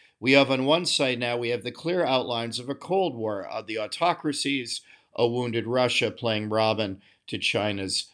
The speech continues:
Batman, and on the other side, a dominant grouping of established powers, all democratic, the United States, the Anglosphere countries, these English-speaking countries,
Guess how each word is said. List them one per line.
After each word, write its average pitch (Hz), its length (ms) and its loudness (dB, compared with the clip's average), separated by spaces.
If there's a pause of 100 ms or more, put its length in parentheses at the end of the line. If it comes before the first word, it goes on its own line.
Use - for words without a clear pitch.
(160)
Batman, 135 760 6
and 147 120 0
on 135 100 0
the 127 120 2
other 165 200 0
side, 120 440 0
a 127 140 -2
dominant 143 680 0
grouping 113 420 -6
of 113 100 -10
established 107 680 -4
powers, 104 540 -4 (320)
all 165 200 6
democratic, 120 880 -2
the 104 60 -4
United 101 360 -4
States, 143 540 4 (260)
the 113 120 -2
Anglosphere 131 760 0
countries, 120 560 -4
these 101 240 -4
English-speaking 110 680 -6
countries, 107 640 -4